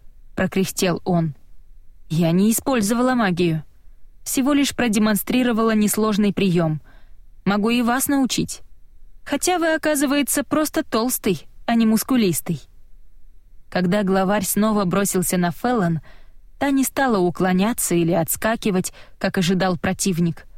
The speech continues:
а нанесла резкий удар ему между ног. Вся краска отлила от лица здоровяка, и девушка закрепила успех,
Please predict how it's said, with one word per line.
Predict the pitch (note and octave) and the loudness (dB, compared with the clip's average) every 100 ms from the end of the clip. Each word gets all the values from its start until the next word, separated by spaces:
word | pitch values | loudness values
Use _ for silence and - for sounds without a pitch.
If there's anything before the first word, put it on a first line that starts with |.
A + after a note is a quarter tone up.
| - - - - - | -18 -18 -20 -12 -2
а | G3+ | 2
нанесла | G3+ G#3 - B3 A#3+ | 2 2 2 0 2
резкий | B3 C4 - B3 - | 2 0 0 -2 0
удар | A3 F3+ G3+ | 0 2 2
ему | G3+ F#3 F3+ | 2 2 2
между | E3 E3 C#3+ D#3+ | 2 0 0 0
ног. | D#3+ A3+ - - - - - - - - - - - | 0 -4 -10 -18 -20 -20 -20 -20 -18 -20 -20 -20 -8
Вся | - C#4+ | -2 -2
краска | C#4 C4 C#4 A#3 - F#3+ - | -2 0 2 0 0 -4 -2
отлила | F#3 F#3 F#3+ G#3 | 0 2 2 2
от | - F#3+ | 0 -2
лица | F3+ E3+ - G3+ | -2 -2 0 0
здоровяка, | F3 F3 E3+ F3 - F3+ D#3 - - - - - | 0 0 0 0 0 -2 -2 -8 -20 -20 -20 -2
и | F#3+ | 0
девушка | E3+ A#3+ C#4 B3+ - | 2 2 2 0 -2
закрепила | G3 G3+ G#3 F#3+ A3+ G3+ | 0 0 0 0 2 2
успех, | - F3 - - B3+ | 0 -2 -2 0 -2